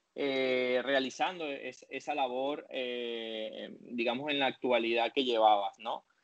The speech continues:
Eh, ¿cómo fue ese adaptarte nuevamente al fútbol femenino, a, a un club como, como Colo-Colo que,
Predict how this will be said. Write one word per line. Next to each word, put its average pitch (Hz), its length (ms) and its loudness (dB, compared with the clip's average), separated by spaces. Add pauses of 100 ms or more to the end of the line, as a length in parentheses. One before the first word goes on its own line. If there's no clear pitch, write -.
(380)
Eh, 139 600 4
¿cómo 147 220 2
fue 160 360 2
ese 165 260 0
adaptarte 151 680 -2
nuevamente 160 640 -10
al 156 120 -4
fútbol 156 280 -4
femenino, 175 640 0
a, 135 160 6
a 123 180 2
un 143 220 -6
club 156 420 -2
como, 131 540 -4
como 123 240 -8
Colo-Colo 131 640 2
que, 131 380 -2